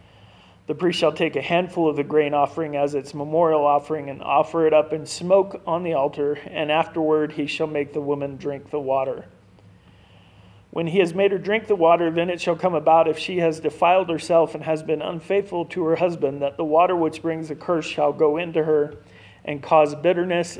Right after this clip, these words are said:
and her abdomen will swell, and her thigh will waste away, and the woman will become a curse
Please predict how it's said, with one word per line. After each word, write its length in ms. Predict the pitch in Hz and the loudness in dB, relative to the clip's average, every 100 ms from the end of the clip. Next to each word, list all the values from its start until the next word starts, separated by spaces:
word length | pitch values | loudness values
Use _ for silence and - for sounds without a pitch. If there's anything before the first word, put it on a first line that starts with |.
| - | -4
and 180 | 151 | -4
her 180 | 151 156 | 0 0
abdomen 680 | 143 170 196 175 180 185 175 | 4 4 4 2 -4 -4 -4
will 140 | 147 | -4
swell, 580 | 143 - 170 180 170 185 | -6 -4 2 4 4 2
and 200 | 160 147 | -4 -8
her 160 | 147 151 | -4 -6
thigh 380 | - 170 170 | 0 2 4
will 260 | 170 151 143 | 2 0 0
waste 340 | 156 185 185 | 0 -2 -4
away, 440 | 175 151 139 139 - - - - - _ | -6 0 2 0 -6 -14 -20 -20 -20 _
and 160 | 165 160 | -2 -2
the 60 | |
woman 340 | 151 170 165 165 | 0 0 0 0
will 160 | 156 | -2
become 400 | 151 143 - 151 | -2 -4 -4 -4
a 40 | 139 | -6
curse 460 | - 165 143 - | -4 -2 -2 -6